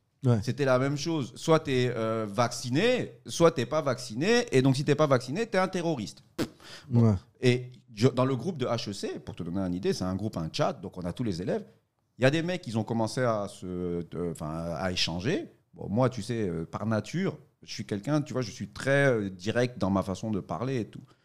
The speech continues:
Speaker 2: Et en fait, moi, je trouvais qu'il y avait pas de tabou. D'accord ? Donc, j'ai lancé les sujets, on a commencé à discuter parce que on avait des collègues qui étaient russes, euh,
Speaker 1: Oui.
Speaker 2: donc des alumni, et je voulais comprendre quelle était la perspective, quelle était la perspective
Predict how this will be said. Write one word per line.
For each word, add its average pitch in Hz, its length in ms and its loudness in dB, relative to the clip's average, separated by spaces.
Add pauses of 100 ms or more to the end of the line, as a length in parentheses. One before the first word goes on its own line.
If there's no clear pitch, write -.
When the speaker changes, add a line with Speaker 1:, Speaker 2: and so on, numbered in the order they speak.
(280)
Speaker 2:
Et 98 40 -4
en 95 60 0
fait, 143 140 4
moi, 151 160 4
je 120 100 0
trouvais 104 360 -2
qu'il - 80 -8
y 98 40 -4
avait 92 140 -6
pas 147 120 0
de - 80 -18
tabou. 113 260 -4 (420)
D'accord ? - 380 -4
Donc, 82 160 -6
j'ai 85 100 -8
lancé 82 260 -6
les 104 120 -4
sujets, 98 400 -4
on 123 100 2
a 82 80 -2
commencé 95 220 -6
à 104 40 -6
discuter 127 320 -6
parce 120 220 -4
que 170 220 -4
on 110 120 0
avait 104 160 0
des 101 140 -2
collègues 117 320 -4
qui - 100 -10
étaient 85 200 -10
russes, 160 320 -6 (640)
euh, - 100 -10
Speaker 1:
Oui. 127 120 12
Speaker 2:
donc 101 80 0
des 98 200 -6
alumni, 101 360 0 (240)
et 139 120 8
je 120 140 2
voulais 147 360 -2
comprendre 180 840 0 (380)
quelle 240 240 6
était 226 300 2
la 131 140 4
perspective, 170 1300 -4 (680)
quelle 110 200 2
était 135 240 0
la 165 140 4
perspective - 1080 -6